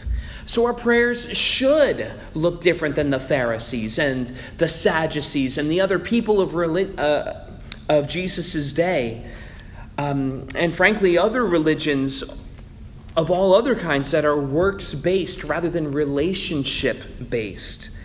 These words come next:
that we believe in. And because of that, we're, we're not praying to be heard by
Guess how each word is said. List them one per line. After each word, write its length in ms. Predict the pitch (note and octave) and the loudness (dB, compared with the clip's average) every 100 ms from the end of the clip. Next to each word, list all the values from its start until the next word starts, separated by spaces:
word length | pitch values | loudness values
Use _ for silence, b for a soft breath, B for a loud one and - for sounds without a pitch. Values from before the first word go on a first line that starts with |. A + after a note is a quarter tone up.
| B | B
that 220 | C3 B2 | -6 -4
we 140 | C#3+ F3 | -4 -4
believe 420 | C#3 A2+ G#2+ - | -4 -4 -6 -10
in. 180 | F#2+ - - - - - - - - - - - - B B - | -14 -16 -18 -18 -18 -18 -18 -18 -18 -18 -16 -16 -16 B B -2
And 120 | E3 | -2
because 300 | E3 C4 - | 0 0 2
of 40 | |
that, 220 | F3 C#3+ | 0 2
we're, 120 | F3 F3+ | 2 0
we're 260 | D3 G#3+ | 2 2
not 180 | D4+ - | 2 0
praying 540 | - G#3+ B3+ A#3 E3 | -2 0 2 0 -2
to 120 | D#3+ E3 | -4 -2
be 140 | F3+ | 0
heard 440 | E3+ F#3+ G3 F#3+ | 0 2 2 2
by 380 | E3 D3+ D3+ D3 | 0 0 0 -2